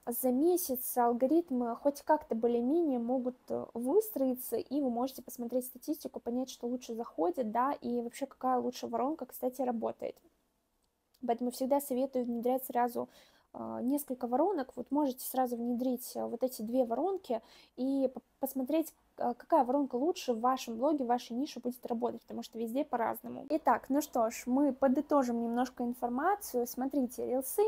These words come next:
действительно работают. А, на примере вот такого кейса своего, кстати, покажу.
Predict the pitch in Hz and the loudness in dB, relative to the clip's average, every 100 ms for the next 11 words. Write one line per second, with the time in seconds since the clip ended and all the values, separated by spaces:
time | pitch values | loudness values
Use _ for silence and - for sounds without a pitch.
0 | 440 233 247 247 302 339 - 269 254 240 | 2 -2 -4 0 2 2 0 0 0 0
1 | - 247 262 269 262 240 220 214 - - | -2 2 4 6 4 4 2 0 -2 -8
2 | 226 226 233 240 262 269 240 233 247 254 | -6 -4 -4 0 2 4 2 0 -2 2
3 | 247 240 - 349 381 285 247 247 247 240 | 2 2 2 0 0 -4 0 2 2 -2
4 | - 240 - - 247 269 269 254 220 | -2 -4 -4 -6 0 2 4 4 2